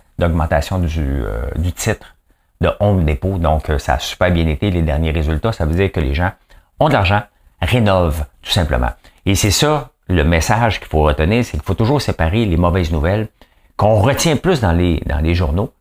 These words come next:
que les bonnes nouvelles. C'est assez rare qu'on va parler des bonnes nouvelles parce que ça, ça,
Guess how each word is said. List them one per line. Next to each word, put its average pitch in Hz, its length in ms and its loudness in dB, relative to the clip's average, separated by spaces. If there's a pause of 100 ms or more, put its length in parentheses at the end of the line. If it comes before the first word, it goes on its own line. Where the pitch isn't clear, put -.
(120)
que 95 120 0
les 92 160 2
bonnes 82 240 2
nouvelles. 73 280 0
C'est - 140 -16
assez - 200 0
rare 101 340 0 (300)
qu'on 87 120 0
va 82 120 2
parler 78 280 0
des 76 100 2
bonnes 73 200 -2
nouvelles 92 280 0
parce - 180 -8
que - 80 -4
ça, 78 340 -2
ça, - 160 -8